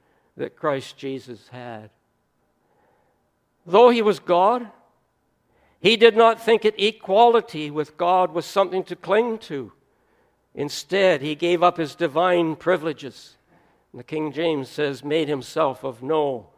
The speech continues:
reputation." He took a, the humble position of a slave and was born as a human being.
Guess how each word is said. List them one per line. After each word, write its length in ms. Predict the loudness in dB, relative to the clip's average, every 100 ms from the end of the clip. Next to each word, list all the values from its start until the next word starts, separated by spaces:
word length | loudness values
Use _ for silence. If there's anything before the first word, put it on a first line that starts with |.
| _ _ _ _
reputation." 1000 | -8 -6 -6 -10 -10 -10 -10 -12 -20 -20 _ _ _ _ _ _ _ _ _ _ _ _ _
He 140 | -2 2
took 220 | 4 4
a, 160 | 0 -2
the 160 | 0 4
humble 380 | 6 6 4 2
position 520 | 0 2 0 0 -4
of 120 | -4
a 40 |
slave 760 | -6 -6 -2 -2 -2 -6 -12 -20 _ _ _ _ _ _
and 180 | -8 -2
was 220 | -2 -2
born 580 | -2 4 6 6 4 -2 -6
as 120 | -8
a 60 | -6
human 320 | -4 -4 -4
being. 640 | -4 -2 -2 -4 -10 -18